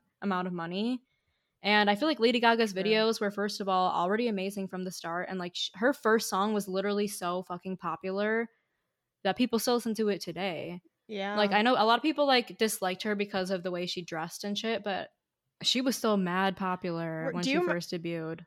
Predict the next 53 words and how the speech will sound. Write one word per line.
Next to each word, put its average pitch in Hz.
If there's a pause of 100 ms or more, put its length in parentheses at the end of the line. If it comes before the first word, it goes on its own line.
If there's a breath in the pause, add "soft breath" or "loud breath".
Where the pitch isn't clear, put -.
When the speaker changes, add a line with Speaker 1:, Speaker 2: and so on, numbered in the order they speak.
(140)
Speaker 3:
do 240
you 294
remember 269
when 226
she 214
first 190
debuted, 180
everybody 175
was 180
like, 185
"She's 190
trans," 185 (360)
or, 214
"She's 202
a 190
hermaphrodite," 190
Speaker 1:
Yeah, -
Speaker 3:
I 208
think 247
Speaker 1:
dude, -
Speaker 3:
was 202
a 185
Speaker 2:
They 185
would 214
Speaker 1:
I, 226
Speaker 2:
ask -
Speaker 1:
like, 277
Speaker 2:
her 202
in 226
Speaker 1:
I 240
literally 277
Speaker 2:
interviews. -
Speaker 1:
used 226
to 233
believe 190
that 185
when 185
I 180
was 180
young 185
because 185
I 190
saw 190
people 202
talk 214
about 202
that, 180
that 190
she 247
was 403
a -
Speaker 3:
Yeah. -
Speaker 1:
hermaphrodite. 185